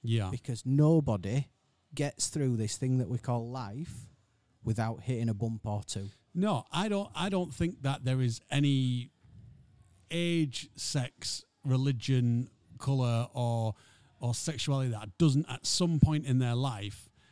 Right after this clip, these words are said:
Speaker 1: have some form of, of, of troubles
Speaker 2: Yeah.
Speaker 1: or, or questions even. It's
Speaker 2: Yeah.
Speaker 1: not even,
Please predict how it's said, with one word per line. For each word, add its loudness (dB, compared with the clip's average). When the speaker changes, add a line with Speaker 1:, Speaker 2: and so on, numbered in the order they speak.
Speaker 1:
have -2
some 2
form 0
of, -6
of, -4
of -4
troubles 2
Speaker 2:
Yeah. -6
Speaker 1:
or, 0
or 2
questions 4
even. -4
It's -6
Speaker 2:
Yeah. 0
Speaker 1:
not -2
even, 0